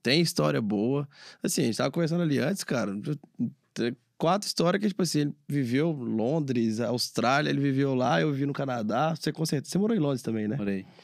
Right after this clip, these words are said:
Speaker 2: É, mas eu acho também a inspiração, né?
Speaker 1: Inspiração,
Speaker 2: A
Speaker 1: né?
Speaker 2: galera que tá lá, que tem uma história massa,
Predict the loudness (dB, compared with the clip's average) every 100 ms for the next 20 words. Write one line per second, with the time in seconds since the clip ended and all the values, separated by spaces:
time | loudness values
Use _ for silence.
0 | -20 0 2 4 2 4 4 6 4 4
1 | 2 2 2 4 4 2 -4 _ _ -6
2 | 2 2 2 0 0 2 4 6 8 8
3 | 6 4 6 8 8 6 2 0 2 4
4 | 4 6 6 6 2 2